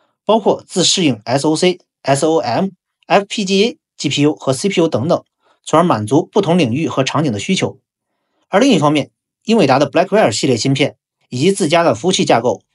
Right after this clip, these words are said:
近期呢，却都传出了存在问题的风声，可能会导致延期发货。虽然英伟达回应已经开始给客户提供 Blackwell 的样品，并且呢，生产都在按照计划进行，但是这或许也是A M D的一次机会。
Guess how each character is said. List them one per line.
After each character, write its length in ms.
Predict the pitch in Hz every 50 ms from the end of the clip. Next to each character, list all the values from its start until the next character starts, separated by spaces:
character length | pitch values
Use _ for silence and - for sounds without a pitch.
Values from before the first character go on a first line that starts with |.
| _ _ _ _
近 180 | - 196 165 143
期 140 | - 165
呢， 220 | 156 151 110 - - -
却 160 | - 160 143
都 120 | 156 156
传 220 | 156 - 131 120 143
出 140 | - 175
了 140 | 151 117 -
存 180 | - - 120 135
在 120 | 160 151
问 140 | 185 226 165
题 120 | - -
的 80 | 127 123
风 180 | - 151 151 139
声， 220 | 143 131 - - _ _ _ _ _ _ _ _ _ _
可 120 | - -
能 120 | 135 180 208
会 80 | 233
导 160 | 196 - 107 101
致 200 | - 151 135 -
延 180 | - 120 127 156
期 160 | - 170 160
发 140 | 165 160 156
货。 300 | - 170 - - - _ _ _ _ _ _ _ _ _ _ _ _ _
虽 120 | - 233
然 60 | 240 240
英 100 | 247 233
伟 80 | 165
达 140 | 135 139 -
回 160 | - - 135
应 180 | 175 - - - _ -
已 80 | 135
经 140 | 131 175 196
开 160 | 190 - 214
始 140 | 208 - 196
给 140 | 190 131 104
客 280 | 107 - - 196 160 -
户 160 | 180 156 123
提 160 | - - 135
供 200 | 147 202 196 143 139
Blackwell 440 | - 160 165 - 156 170 165 135 110
的 80 | 110
样 200 | 139 226 196 131
品， 200 | - - 110 - _ _ _ _ _ _ _ _
并 140 | - 190 156
且 100 | 151 120
呢， 100 | 127 123
生 200 | - 208 208 190
产 200 | 165 113 - -
都 100 | - 156
在 120 | 151 - -
按 180 | - - 165
照 120 | 151 147 143
计 140 | 139 - 160
划 140 | 123 110
进 160 | 110 - 131 110
行， 220 | - 107 98 - _ _ _ _ _ _ _ _ _
但 140 | 190 175 -
是 240 | - 135 - - _ -
这 140 | - 202
或 180 | 196 - 247 170
许 160 | - - 170
也 140 | 170 131 104
是 220 | - - 139 110 - -
A 80 | 156
M 100 | 151 160
D 120 | 170 180 139
的 80 | 113
一 80 | 104 113
次 120 | - 139
机 180 | 127 - 170 185
会。 200 | 165 131 -